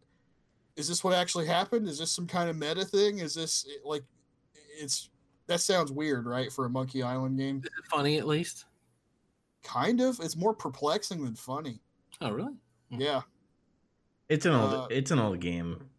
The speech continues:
Speaker 3: Uh, do we wanna spoil it? 'Cause I'm, <laughs> it's
Speaker 2: No, I, I'm gonna play it. I don't
Speaker 3: Okay.
Speaker 2: wanna hear a spoiler.
Speaker 3: Gotcha. All right.
Speaker 2: I
Speaker 1: Yeah.
Speaker 2: actually, uh, I, this week, I was horsing around on my Xbox, and I was adding stuff to my wish list,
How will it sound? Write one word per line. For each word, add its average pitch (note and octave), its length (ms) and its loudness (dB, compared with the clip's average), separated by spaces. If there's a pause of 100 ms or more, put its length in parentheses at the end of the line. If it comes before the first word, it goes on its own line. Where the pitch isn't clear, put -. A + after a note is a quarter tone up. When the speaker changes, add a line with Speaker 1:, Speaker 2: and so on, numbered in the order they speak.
Speaker 3:
Uh, F2+ 60 -6 (160)
do G2 220 -2
we G2+ 80 0
wanna G2+ 260 0
spoil G#2+ 400 0
it? B2 300 -2
'Cause - 160 -10
I'm, F2+ 240 -4 (140)
<laughs> - 100 -6 (440)
it's A2 200 -2
Speaker 2:
No, G3 200 4
I, D#3 240 2
I'm E3+ 160 -4
gonna D#3+ 160 -4
play A#2 280 -12
it. G#2+ 160 -12
I A#2 40 -2
don't G2+ 180 8
Speaker 3:
Okay. F2 100 0
Speaker 2:
wanna D#2+ 140 0
hear F2 100 -6
a - 20 -12 (300)
spoiler. E2 280 -4
Speaker 3:
Gotcha. D#2 280 -4 (520)
All D#2+ 140 -4
right. D2+ 100 -2
Speaker 2:
I D3 100 2
Speaker 1:
Yeah. D3+ 40 2
Speaker 2:
actually, C#3 380 2
uh, C3 200 0
I, D#3 220 -2
this D3 380 0
week, D3+ 500 0
I C3+ 160 0
was C3+ 440 -2 (180)
horsing C#3 340 -4
around B2 420 0
on A2 360 -6 (600)
my A#2+ 400 0
Xbox, A2+ 580 -2
and A2 100 -4
I A#2 40 -2
was A2+ 160 -6
adding B2 360 0
stuff B2 300 -2
to B2+ 60 -6
my A2+ 140 -2
wish A2 320 -2
list, B2+ 480 -2